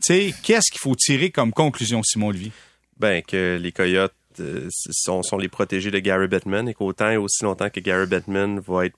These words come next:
Speaker 2: probablement en poste, les Coyotes vont être en Arizona parce que je,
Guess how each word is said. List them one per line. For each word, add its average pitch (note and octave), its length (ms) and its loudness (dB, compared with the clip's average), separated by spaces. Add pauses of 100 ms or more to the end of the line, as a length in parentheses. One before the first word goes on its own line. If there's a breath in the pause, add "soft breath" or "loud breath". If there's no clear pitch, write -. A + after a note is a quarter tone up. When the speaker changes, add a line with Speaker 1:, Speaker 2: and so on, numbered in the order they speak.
(100)
Speaker 2:
probablement F2+ 460 2
en E2 60 2
poste, - 480 0
les F2+ 80 -10
Coyotes F#2+ 380 2
vont F#2 180 0
être F2+ 100 -4 (140)
en F#2+ 120 -2
Arizona F#2 540 0
parce F#2 220 -6
que G2 80 0 (480 loud breath)
je, - 100 -4